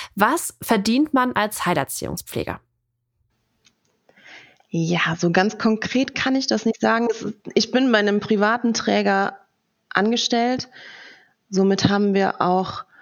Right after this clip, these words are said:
Speaker 2: ähm, ja, wird man noch mal anders bezahlt als jetzt in einem öffentlichen, in der öffentlichen Einrichtung.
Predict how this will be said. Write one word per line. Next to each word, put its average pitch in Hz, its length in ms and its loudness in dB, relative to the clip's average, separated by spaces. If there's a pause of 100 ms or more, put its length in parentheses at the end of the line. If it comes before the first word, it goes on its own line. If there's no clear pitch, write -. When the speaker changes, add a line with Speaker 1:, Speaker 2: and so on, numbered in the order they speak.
(260)
Speaker 2:
ähm, 185 560 2 (920)
ja, 175 240 2
wird 185 200 0
man 190 120 4
noch 180 80 0
mal 180 140 2
anders 185 320 0
bezahlt 185 580 0
als 170 220 0
jetzt - 220 0
in 185 80 2
einem 175 100 2
öffentlichen, 220 760 0
in - 280 -20
der 180 140 4
öffentlichen 240 420 0
Einrichtung. 226 800 0